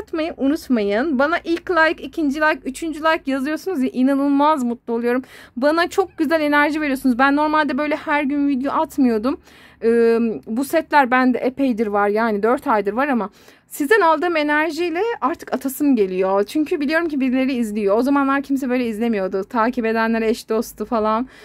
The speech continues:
Hani kimse önemsemiyor falan diye düşünüp üzülüyordum.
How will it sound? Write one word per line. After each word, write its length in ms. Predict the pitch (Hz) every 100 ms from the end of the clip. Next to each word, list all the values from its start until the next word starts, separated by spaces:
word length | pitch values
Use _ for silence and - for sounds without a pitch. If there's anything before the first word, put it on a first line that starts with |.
| -
Hani 180 | - 247
kimse 300 | 247 302 277
önemsemiyor 680 | 262 254 254 262 277 254 262
falan 420 | 285 233 247 247
diye 180 | 233 214
düşünüp 340 | 226 311 -
üzülüyordum. 520 | 233 220 247 254 233